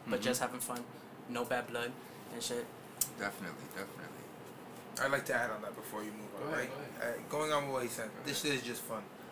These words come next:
Speaker 3: And, you know, when, when I, when I bring this up to other people, and I tell them about what it is, I always let them know that the underlining, that the underlining,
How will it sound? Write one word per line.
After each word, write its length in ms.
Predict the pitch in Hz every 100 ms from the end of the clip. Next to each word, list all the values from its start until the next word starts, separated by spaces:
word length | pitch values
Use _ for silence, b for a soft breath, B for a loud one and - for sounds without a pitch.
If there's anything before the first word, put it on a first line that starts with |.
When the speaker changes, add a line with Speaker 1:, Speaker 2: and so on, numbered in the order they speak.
| B 110
Speaker 3:
And, 100 | 113
you 60 |
know, 200 | 120 123 - - -
when, 140 | 113 110 104 - - -
when 100 | 113
I, 160 | 117 113 -
when 100 | 113
I 60 | 120
bring 180 | 127 143
this 140 | 120
up 100 | 156
to 120 | - 131
other 100 | 120
people, 360 | - 165 131 143 - - -
and 80 | 104
I 20 | -
tell 160 | 120 123
them 80 |
about 200 | 113 113
what 120 | 110 113
it 100 | 127
is, 200 | 143 139 - B B B - 110
I 60 |
always 220 | 117 120
let 160 | 117 113
them 100 | 117
know 100 | 120
that 140 | 117 110
the 100 | 110 127
underlining, 540 | 127 120 123 123 120 120 - - - - - -
that 160 | 110 110
the 140 | 117 127
underlining, 720 | 135 123 131 127 127 123